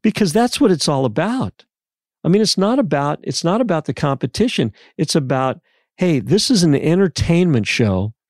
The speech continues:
and let's entertain these people." Your, your focus on, on the competition and the shot making is one, just one aspect of entertainment. I mean, I'd love to see, I'd love to see some gamesmanship.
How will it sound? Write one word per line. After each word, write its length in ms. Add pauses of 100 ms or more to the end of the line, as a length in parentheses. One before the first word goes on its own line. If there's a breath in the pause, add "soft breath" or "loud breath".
(180)
and 200
let's 200
entertain 520
these 180
people." 460 (920 soft breath)
Your, 320 (460)
your 180
focus 540
on, 340 (120)
on 180
the 60
competition 760
and 120
the 40
shot 340
making 500 (440)
is 200
one, 360
just 280
one 260
aspect 680
of 160
entertainment. 680 (720)
I 60
mean, 160
I'd 140
love 360
to 100
see, 460
I'd 140
love 220
to 60
see 200
some 240
gamesmanship. 800